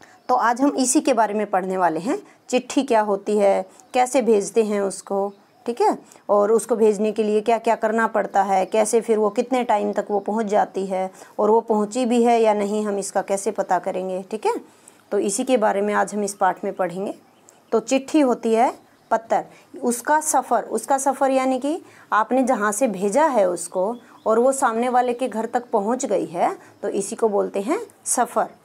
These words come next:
सफ़र यानी कि ट्रैवलिंग करना। ठीक है, तो आज हम एक चिट्ठी कैसे जाती है इसी के बारे में पढ़ने वाले हैं।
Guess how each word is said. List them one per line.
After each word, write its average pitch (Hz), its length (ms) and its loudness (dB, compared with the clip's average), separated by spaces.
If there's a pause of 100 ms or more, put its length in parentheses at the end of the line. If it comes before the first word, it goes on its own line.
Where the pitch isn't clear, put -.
सफ़र 220 340 -2
यानी 220 260 -2
कि 349 180 -2 (880)
ट्रैवलिंग 233 420 2
करना। 147 340 -8 (120)
ठीक 240 160 -4
है, 466 200 -10 (460)
तो 214 120 2
आज 214 260 2
हम 269 160 2
एक 254 180 0
चिट्ठी 269 300 0
कैसे 240 500 0
जाती 208 420 0
है 254 240 -2
इसी 220 200 -4
के 226 120 0
बारे 190 220 -2
में 320 200 -4
पढ़ने 190 320 -4
वाले 147 240 -8
हैं। 151 220 -16